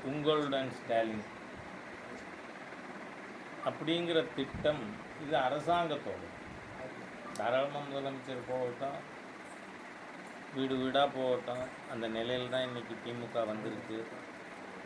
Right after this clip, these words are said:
அதுல எங்களுக்கு ஆட்சேபணம் இல்லை. ஆனால் அந்த திட்டத்தில் தி மு க உறுப்பினர்கள் சேர்க்கப்படுகிறது என்று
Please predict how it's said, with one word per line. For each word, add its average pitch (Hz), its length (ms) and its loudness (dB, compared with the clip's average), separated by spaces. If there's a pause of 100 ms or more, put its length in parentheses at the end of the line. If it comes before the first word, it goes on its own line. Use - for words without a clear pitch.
(260)
அதுல 185 300 4
எங்களுக்கு 139 400 4
ஆட்சேபணம் 117 540 2
இல்லை. 87 200 -6 (320)
ஆனால் 117 640 4 (1040)
அந்த 208 360 10
திட்டத்தில் 208 720 4
தி 175 140 4
மு 175 180 2
க 156 160 12
உறுப்பினர்கள் 151 800 4
சேர்க்கப்படுகிறது 127 960 4
என்று 107 340 2